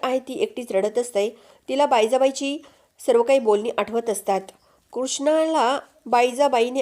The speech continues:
आपल्या घरी येऊन जी काही माफी मागितलेली असते ती सर्व काही आठवत असते. आता ही कृष्णा जी आहे ती आपल्या मनाशी बोलते की, "भैरोबा, चुकले मी, रागाच्या भरामध्ये मी कुठला विचार केला नाही,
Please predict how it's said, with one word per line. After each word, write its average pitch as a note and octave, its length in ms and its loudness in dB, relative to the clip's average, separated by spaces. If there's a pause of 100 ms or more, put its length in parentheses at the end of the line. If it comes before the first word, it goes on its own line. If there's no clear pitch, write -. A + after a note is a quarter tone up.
आपल्या A#3+ 220 0
घरी C4 180 0
येऊन C4 140 -2
जी B3+ 100 -10
काही C4+ 160 2
माफी A#3 300 -4
मागितलेली A#3+ 520 -4
असते A3+ 260 -2
ती A#3+ 280 -8 (440)
सर्व A#3+ 240 4
काही B3+ 180 0
आठवत A3+ 380 -2
असते. A#3 280 -2 (500)
आता A#3+ 220 0
ही D4 180 -2
कृष्णा C4 380 -4
जी C4+ 220 -6
आहे B3+ 160 0
ती B3+ 160 -2
आपल्या A3+ 240 -2
मनाशी G#3+ 320 -6
बोलते G3 280 -4
की, G#3+ 240 -8 (340)
"भैरोबा, B3+ 520 2
चुकले A#3+ 420 -4
मी, F3+ 220 -6 (600)
रागाच्या A#3+ 500 0
भरामध्ये D4 500 0
मी C4+ 140 -6
कुठला A#3+ 440 -2 (300)
विचार A#3 300 -2
केला A3 300 -2
नाही, F#3 280 -2